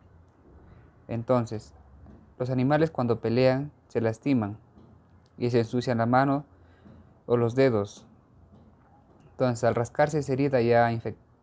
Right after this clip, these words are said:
ya la infectan. Entonces, esa herida se convierte en sarna. Es por ello que nosotros, para que nuestros animales no se enfermen,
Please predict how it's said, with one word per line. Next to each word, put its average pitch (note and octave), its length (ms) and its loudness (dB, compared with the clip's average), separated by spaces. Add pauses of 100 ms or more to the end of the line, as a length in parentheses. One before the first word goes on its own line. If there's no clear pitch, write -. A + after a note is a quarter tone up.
(380)
ya B2+ 140 0
la B2+ 60 2
infectan. A#2 520 -2 (1000)
Entonces, C3 320 -4
esa C#3 80 -6
herida B2+ 260 4
se - 160 -20
convierte A#2 540 -2
en A2 100 -10
sarna. G#2+ 400 0 (1400)
Es D3 160 -2
por C#3+ 180 -2
ello C#3 300 0
que - 100 -10
nosotros, B2 440 -6
para G#2 300 -4
que - 120 -14
nuestros A2 260 -8
animales C3 360 0
no C3+ 120 0
se C3 100 -6
enfermen, B2 600 -2